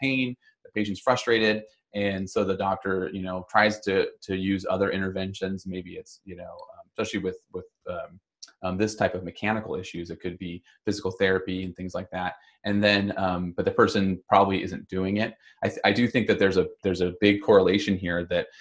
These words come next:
you know, going through the physical therapy and working, and working through it and doing your exercises and being consistent and doing it for months, uh, um, is a much har-,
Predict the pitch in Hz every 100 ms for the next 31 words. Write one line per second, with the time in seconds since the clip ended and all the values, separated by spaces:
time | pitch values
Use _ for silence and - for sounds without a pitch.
0 | - - 104 95 95 139 151 151 107 98
1 | 120 104 95 - 98 104 110 135 135 98
2 | 92 104 104 107 101 - 92 92 104 101
3 | 92 107 107 - 90 107 107 101 95 101
4 | 98 - 98 98 98 90 85 113 113 98
5 | 95 - 104 - 95 90 95 104 98 90
6 | - 90 90 98 107 135 - - - -
7 | _ - 95 - 95 90 92 92 - 104
8 | 104 110 - -